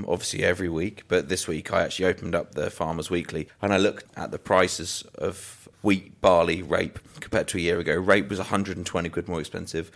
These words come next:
wheat was a hundred and ten pounds, barley was a hundred and twenty quid more expensive. So I think we're just, if you judge prices now compared to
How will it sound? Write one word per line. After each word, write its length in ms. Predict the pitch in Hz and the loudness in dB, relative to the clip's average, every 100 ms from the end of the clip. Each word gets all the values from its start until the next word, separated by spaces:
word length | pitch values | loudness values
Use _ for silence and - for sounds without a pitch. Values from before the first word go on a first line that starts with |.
| - | -2
wheat 180 | 101 98 | -2 0
was 100 | 95 | -4
a 40 | 80 | -4
hundred 200 | 87 87 | -6 -6
and 100 | 78 | -4
ten 300 | 95 87 78 | -2 -2 -2
pounds, 360 | 82 90 80 | -4 -4 -6
barley 400 | - 98 92 87 | 2 4 4 2
was 120 | 78 76 | -4 -6
a 40 | |
hundred 260 | 85 90 85 | -6 -8 -10
and 80 | |
twenty 260 | - 92 82 | -4 -2 -2
quid 220 | 78 82 90 | -6 -8 -6
more 160 | 73 | -6
expensive. 540 | 53 - - - - - - | -8 -10 -10 -10 -12 -14 -4
So 320 | - 113 - | 6 6 6
I 60 | 110 | 2
think 300 | 135 107 101 | 2 0 4
we're 120 | 117 | 4
just, 220 | 113 - - - | 4 -6 -10 -6
if 260 | 110 117 - | -4 -4 -4
you 80 | 117 | -6
judge 580 | 101 107 92 - - _ _ - | 2 2 4 -2 -8 _ _ -2
prices 460 | - 92 - 82 | 2 2 0 -4
now 540 | 101 98 90 80 78 85 _ _ - | 4 4 4 0 -4 -8 _ _ -8
compared 500 | 92 117 95 82 - | -4 2 4 4 -2
to 760 | - - 98 85 82 78 78 | -8 -4 0 0 0 -4 -6